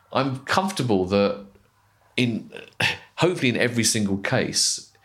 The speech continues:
people who say it's not right will be expressing a view which is a legitimate view, but wouldn't be the dominant one. All I could do was work with the people who knew. You know, I interviewed a lot of people for the book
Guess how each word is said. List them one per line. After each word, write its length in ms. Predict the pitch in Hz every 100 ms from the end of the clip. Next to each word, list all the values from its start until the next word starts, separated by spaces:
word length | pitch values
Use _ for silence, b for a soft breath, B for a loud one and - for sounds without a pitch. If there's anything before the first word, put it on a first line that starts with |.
| B B B
people 160 | 143 151
who 80 | 147
say 160 | 123
it's 100 | 95
not 180 | 113 90
right 300 | 95 87 87
will 120 | 110
be 560 | 104 117 117 110 - - _ _ _ _ -
expressing 520 | 104 - 131 127 113
a 40 |
view 300 | 107 113 113
which 320 | 110 107 -
is 500 | 113 107 101 - - -
a 60 | 95
legitimate 500 | 98 143 143 98 80
view, 240 | 87 82
but 180 | 87 87
wouldn't 300 | 107 101 87
be 180 | 101 98
the 120 | 98
dominant 480 | 123 117 87 80 -
one. 240 | - 90 - B B B B B B B -
All 220 | 202 247
I 100 | 214
could 220 | 202 143
do 260 | 131 131 98
was 640 | 92 85 92 90 - - _ _ _ _ _ _ _ _ _ _ -
work 560 | 127 147 110 92 - -
with 220 | 120 120
the 60 | 110
people 320 | 113 101 98
who 140 | 95 90
knew. 400 | 90 85 78 87 - -
You 140 | 101
know, 260 | 107 110 - B
I 80 | 110
interviewed 260 | 160 156 113
a 60 |
lot 80 | 101
of 60 | -
people 200 | 101 98
for 80 |
the 80 | 87
book 340 | 85 85 -